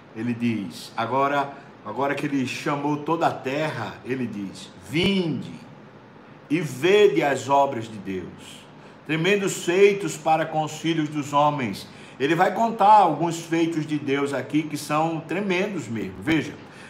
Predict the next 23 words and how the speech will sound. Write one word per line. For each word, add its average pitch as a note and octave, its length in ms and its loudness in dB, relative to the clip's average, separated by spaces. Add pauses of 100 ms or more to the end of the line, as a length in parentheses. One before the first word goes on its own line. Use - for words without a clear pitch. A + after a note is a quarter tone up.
(120)
versículo D#3+ 460 -2
seis, E3+ 320 2
ele E3 120 4
diz, D3 300 -2 (240)
"Converteu G3+ 1200 2
o F3 100 -4
mar D3+ 680 2 (520)
em D#3+ 160 -4
terra C#3 340 -2
seca." - 500 -10
Eu E3 60 -8
pergunto A3 420 -4
pra F#3 160 -2
você, D#3 480 -2 (460)
você B3+ 380 -2
acredita D#3 580 0
nisso? C3+ 560 -2 (880)
Lembro-me F3 460 2
quando, D#3+ 540 2
quando C#3+ 200 -4
eu C#3 100 2
era C#3 140 2
seminarista, C#3 1040 -2